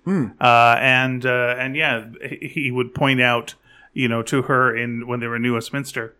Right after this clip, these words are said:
Speaker 2: "Oh yeah, I performed there. That was one of the biggest theaters. This was one of the biggest theaters."
Speaker 1: Yeah,
Speaker 2: Yeah.
Speaker 1: yeah. Well, I mean, here in Vancouver, we s-, we have the Orpheum,
Speaker 2: Mm-hmm.
Speaker 1: which is, was part of the Orpheum circuit. So there was Orpheums in every city on the West Coast.
Speaker 2: So would that be full for a vaudeville show, like the Orpheum?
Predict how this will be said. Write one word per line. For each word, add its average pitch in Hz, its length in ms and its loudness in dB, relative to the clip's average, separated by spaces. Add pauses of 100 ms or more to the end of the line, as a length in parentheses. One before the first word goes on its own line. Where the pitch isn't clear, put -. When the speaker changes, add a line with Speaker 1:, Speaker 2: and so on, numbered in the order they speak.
Speaker 2:
"Oh 214 80 -4
yeah, 185 260 0
I - 40 -2
performed 117 460 -10
there. 165 140 2
That 127 160 0
was 113 320 -10
one 123 220 -2
of 117 60 -6
the 120 60 -2
biggest 123 360 -4
theaters. 185 340 -6
This 135 160 -14
was 131 100 -12
one 127 140 -10
of 123 60 -10
the 127 40 -4
biggest 123 220 -10
theaters." 156 260 -6
Speaker 1:
Yeah, 120 280 2
Speaker 2:
Yeah. 110 40 -2
Speaker 1:
yeah. 104 200 -2 (440)
Well, 147 120 4
I - 20 4
mean, 151 160 4
here 147 220 6
in 120 100 4
Vancouver, 117 340 0
we 104 100 0
s-, - 140 -10
we 120 80 -2
have 113 100 2
the 104 80 -2
Orpheum, 95 680 -2 (260)
Speaker 2:
Mm-hmm. 175 280 4
Speaker 1:
which 117 160 0
is, 110 160 -4 (160)
was 113 180 2
part 120 160 2
of - 20 0
the 117 80 2
Orpheum 110 400 0
circuit. - 500 -6
So 117 120 -2
there 117 140 2
was 110 160 2
Orpheums 113 580 0
in 104 80 -4
every 107 180 -6
city 98 520 -6 (260)
on 123 100 -2
the 113 80 0
West 113 220 0
Coast. - 420 -2
Speaker 2:
So 208 120 4
would 208 100 2
that 240 180 2
be 196 100 -2
full 170 380 0
for 190 200 2
a 185 60 6
vaudeville 185 440 2
show, 202 340 -4
like 151 200 -8
the 139 100 0
Orpheum? 151 480 -4